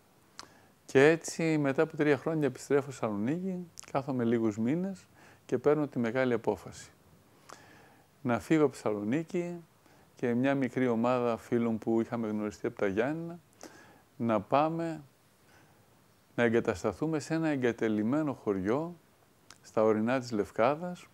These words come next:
που είχα γνωρίσει όταν το ογδόντα δύο που ήμουν στα Γιάννηνα έκανα διακοπές στη Λευκάδα. Στο Νεοχώρι, που ζω μέχρι σήμερα εδώ και τριάντα τέσσερα χρόνια,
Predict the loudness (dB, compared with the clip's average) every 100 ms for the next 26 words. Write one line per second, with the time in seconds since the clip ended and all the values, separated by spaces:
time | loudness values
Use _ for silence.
0 | _ -6 -2 0 0 2 0 -4 -4 -4
1 | -2 -2 -2 0 2 2 2 2 2 0
2 | -4 -2 0 0 -2 -4 -4 -4 -2 0
3 | 0 -2 -2 -4 -6 -8 -6 -2 -2 -4
4 | -12 _ _ _ -20 -20 -20 -20 -20 -20
5 | -20 -6 0 2 2 2 2 2 -2 -4
6 | 0 0 2 -2 -6 -8 -6 -2 0 0
7 | 0 -2 -4 -2 -2 0 -2 -4 -6 -10
8 | -8 -6 -4 -2 -4 -4 -4 -4 -4 -6